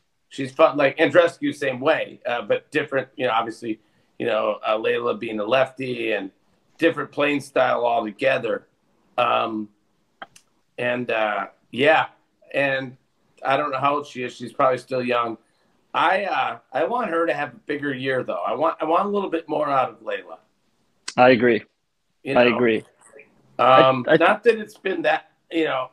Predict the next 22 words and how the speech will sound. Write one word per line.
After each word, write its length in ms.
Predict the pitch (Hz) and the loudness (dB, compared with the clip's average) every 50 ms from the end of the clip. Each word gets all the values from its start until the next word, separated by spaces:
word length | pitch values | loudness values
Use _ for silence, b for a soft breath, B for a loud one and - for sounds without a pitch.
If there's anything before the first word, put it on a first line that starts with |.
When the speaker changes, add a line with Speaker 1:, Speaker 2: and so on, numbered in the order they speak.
| _ | _
Speaker 1:
<clears throat> 120 | _ _ - | _ _ -6
I 880 | - - - - - 185 - - _ _ _ _ _ _ _ - 139 | -4 -4 -6 -8 -8 -8 -8 -8 _ _ _ _ _ _ _ -2 0
don't 120 | 165 170 170 | 0 2 2
know 140 | 170 165 160 | 2 0 0
if 80 | 147 | -4
she's 220 | - - 156 160 143 | -8 -10 -10 -10 -8
been 200 | - 156 - - | -8 -8 -10 -8
plagued 320 | - - 160 165 160 127 | -2 0 0 0 0 -4
with 140 | 139 135 - | -10 -8 -6
injuries. 460 | 139 139 139 - 135 127 117 110 110 | -6 -6 -4 -4 -4 -4 -4 -4 -4
I 80 | 110 113 | -2 -2
haven't 240 | 123 123 123 - _ | -2 -2 -4 -8 _
followed 320 | - 127 123 120 120 117 | -2 -2 -2 -2 -4 -4
her 100 | 123 107 | -4 -4
out 300 | 113 117 113 113 110 - | -2 -2 -2 -2 -4 -6
as 80 | - - | -10 -12
much 260 | 110 113 110 - - | -10 -10 -10 -10 -12
as 140 | 107 104 110 | -14 -8 -8
you 140 | 131 131 | 0 2
have, 240 | 131 135 139 139 - - _ _ _ _ | 2 2 2 0 -2 -6 _ _ _ _
maybe, 340 | - 247 214 190 160 165 160 | 0 2 2 2 2 0 -2
but 360 | 156 151 151 143 - - _ | 0 0 0 -2 -2 -4 _